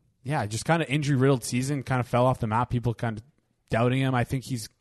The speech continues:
a big bounce back candidate. I really don't think this is the player that he was. I think he's more the player last year than, than he showed that he's the player this year, uh, especially if he gets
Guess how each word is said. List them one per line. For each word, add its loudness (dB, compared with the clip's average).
a -4
big -4
bounce -2
back -2
candidate. -4
I 0
really 2
don't 0
think -6
this -8
is -12
the -6
player -4
that -6
he -6
was. -4
I -6
think -8
he's -8
more 0
the 0
player -4
last -6
year -6
than, -14
than -8
he -12
showed 0
that -2
he's -4
the -10
player -6
this -8
year, -4
uh, 2
especially 2
if 0
he 0
gets -4